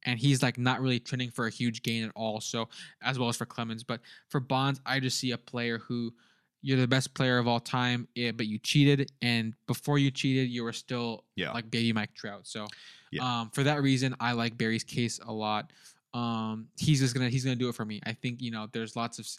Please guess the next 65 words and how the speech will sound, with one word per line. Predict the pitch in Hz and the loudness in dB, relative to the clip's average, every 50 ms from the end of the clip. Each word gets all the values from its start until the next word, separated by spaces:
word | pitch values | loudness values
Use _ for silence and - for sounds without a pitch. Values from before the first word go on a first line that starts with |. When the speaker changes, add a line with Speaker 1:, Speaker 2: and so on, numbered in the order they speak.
| - 113 | -14 -18
Speaker 1:
uh, | 85 - - | -20 -18 -16
scandal, | 139 - - - 151 147 147 143 147 139 | -14 -10 -4 -2 -2 0 0 0 0 0
but | 127 120 113 104 - _ _ _ _ _ _ _ _ _ _ - | 0 -2 -4 -6 -6 _ _ _ _ _ _ _ _ _ _ -6
at | 135 | -2
the | 135 | 0
end | 135 131 | 2 2
of | 123 | 2
the | 120 | 2
day, | 117 117 123 120 120 123 120 - _ _ _ - _ _ _ _ _ _ _ | 2 2 2 2 2 0 -2 -4 _ _ _ -20 _ _ _ _ _ _ _
he | - 160 143 | 2 2 4
saw | - - 151 139 135 131 | 4 4 4 4 4 4
his | 120 131 120 - | 2 0 -2 -4
peers, | - - - - 143 135 135 139 147 143 - - - _ _ _ _ _ _ _ _ _ _ _ _ - | -4 -4 0 2 4 4 6 4 4 2 0 -4 -8 _ _ _ _ _ _ _ _ _ _ _ _ -6
uh, | 120 120 113 110 | -4 -2 -2 -2
having | - - 135 131 127 123 | -2 0 0 0 0 0
more | 123 123 123 | 2 2 2
home | 120 127 123 120 123 | 4 4 2 2 2
runs | 123 123 123 123 120 - - | 0 0 0 -2 -6 -8 -8
and | 123 120 113 110 110 110 107 - | -6 -4 -4 -4 -4 -6 -8 -8
were | 123 120 | -8 -4
getting | 120 127 120 117 117 | -2 -2 -2 -2 -2
more | 120 120 120 117 113 110 - - | -2 -2 -2 -2 -2 -4 -6 -4
M | 131 135 | -2 0
V | 123 120 | 0 0
P | 120 - 131 | 0 0 0
votes | 120 120 123 127 131 - | 2 2 2 0 0 -2
because | - 120 - - - 123 113 113 110 - - _ _ _ _ _ - | -4 -6 -6 -6 -6 -6 -6 -6 -6 -8 -10 _ _ _ _ _ -4
they | 123 | -2
were | 123 123 120 | 0 0 0
doping | 117 123 123 120 127 117 117 | 0 0 0 0 0 -2 -2
up. | 123 127 127 - | -2 -4 -4 -4
He | - 131 | -6 -4
said, | 123 - 127 117 120 - _ _ _ _ - | -4 -4 -4 -6 -6 -12 _ _ _ _ -10
"If | - - - _ - | -10 -10 -6 _ 2
I | 135 139 151 | 2 4 4
do | 143 131 156 151 | 4 4 4 4
what | 147 143 - - | 4 4 4 2
you | 147 | 2
guys | 147 147 147 156 | 4 2 2 2
are | |
doing, | 143 131 143 147 147 156 156 151 - | 0 2 2 2 2 0 -2 -2 -2
I'm | 135 131 | -2 0
gonna | 127 123 120 | 0 0 -2
break | 110 123 120 117 | -2 -2 -2 -2
the | 117 | -4
game | - - 117 | -8 -8 -8
of | 113 110 | -8 -6
baseball." | 110 110 107 - - 113 110 110 | -6 -6 -6 -8 -10 -10 -8 -2
And | 117 104 | 0 0
Speaker 2:
Yeah. | 98 | 0
Speaker 1:
he, | 131 - 135 | 0 0 0
and | 139 | 2
then | 139 139 139 | 4 4 4
he | 147 131 | 4 4
did | 131 139 123 | 2 2 0
it. | 117 110 98 - | -2 -4 -2 0
He | 117 123 | 4 6
Speaker 2:
<laughs> | 131 127 | 6 8
Speaker 1:
broke | 104 151 151 147 | 8 8 6 6
the | 151 | 6
game | - - | 4 4
Speaker 2:
Yeah. | - | 4
Speaker 1:
of | 135 | 4
baseball. | 131 131 127 131 - 131 123 123 | 4 4 2 2 0 0 2 2
Speaker 2:
Yeah. | 123 | 2